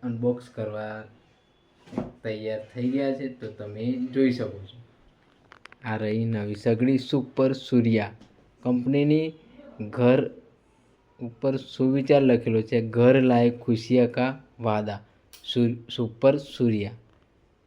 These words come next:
ચલો અનબોક્સ કરીએ છીએ. ખોલો. આ સુપર. તો અહીંયા પહેલી સ-, અ, ચૂલો અહીંયા છે, બીજો અને ત્રીજો, ત્રણ ચૂલા છે. એક પર ચા બનાવીશું,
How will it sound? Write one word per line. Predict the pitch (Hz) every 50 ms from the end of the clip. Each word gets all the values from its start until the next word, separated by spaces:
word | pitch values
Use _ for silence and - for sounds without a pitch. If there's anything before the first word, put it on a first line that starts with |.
| _ -
ચલો | 120 117 120 123
અનબોક્સ | 120 120 120 117 117 117 113 - - -
કરીએ | - - 117 101 110 104 104 101
છીએ. | 101 _ - 120 110 123 135 147 156 - _ _ _ _ _ _ _ _ _ _ _ _ - - _ _ - _ _ _ _ _ _ _ _ _ _ _ _ _ _ _ _ _ _ _ _ _ _ _ _ _ _ _ - - - - - _ _ _ _ _ _ _ _ _ _ _ _ _ _ _
ખોલો. | - 113 101 101 98 - - _ _ _ _ _ - -
આ | 113 117 117 117 123 120 113 - - - - - - - - - _ _ _ -
સુપર. | - - _ _ - - _ _ _ _ _ _ _ _ _ _ _ _
તો | - 107
અહીંયા | 104 101 104 104 104 104 101 101 101 95 - _ -
પહેલી | 110 104 104 101 104 107 107 110 110
સ-, | - - - -
અ, | - 127 117 107 104 104
ચૂલો | 104 - - 110 104 104 107
અહીંયા | 107 107 110 113 117
છે, | 117 - - 127
બીજો | 113 110 110 107 107 120 123 120
અને | - - 123 110 101 104 104 104 101 - - -
ત્રીજો, | - 117 107 101 98 95 92 - -
ત્રણ | 120 127 131 131 123
ચૂલા | 123 120 110 101 95
છે. | 95 - 107 92 _ _ _ _ _ -
એક | 113 110 - -
પર | - 117 110
ચા | 110 - 117 110 113
બનાવીશું, | 123 131 131 131 131 131 131 131 131 131 - - - -